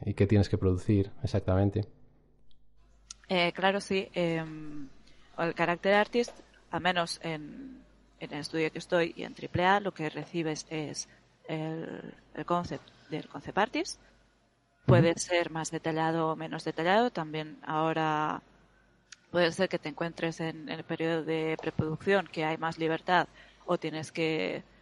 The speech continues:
Speaker 2: aún no están los concepts súper definidos y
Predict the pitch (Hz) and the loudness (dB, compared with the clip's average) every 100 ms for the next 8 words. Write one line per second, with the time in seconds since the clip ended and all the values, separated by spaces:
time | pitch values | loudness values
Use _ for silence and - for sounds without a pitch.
0 | _ - 170 165 165 170 - 175 170 175 | _ 2 4 4 2 -6 -2 -2 -2 -6
1 | 175 170 - 170 - - 185 175 170 170 | -6 -6 -4 -4 -6 -6 -4 -2 -2 -2
2 | 170 185 180 160 - 165 156 156 156 156 | -2 0 0 0 -4 -4 -2 -2 -2 -4